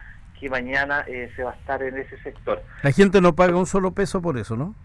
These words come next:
Speaker 1: Nada, nada.
Speaker 2: Gratuito.
Speaker 1: Totalmente gratis. Todos estos operativos que se vienen en San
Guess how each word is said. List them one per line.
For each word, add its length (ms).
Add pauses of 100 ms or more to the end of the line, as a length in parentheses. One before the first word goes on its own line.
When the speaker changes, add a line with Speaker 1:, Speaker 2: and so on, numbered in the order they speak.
Speaker 1:
Nada, 520
nada. 480
Speaker 2:
Gratuito. 580
Speaker 1:
Totalmente 440
gratis. 340
Todos 180
estos 200
operativos 500
que 140
se 120
vienen 280
en 100
San 140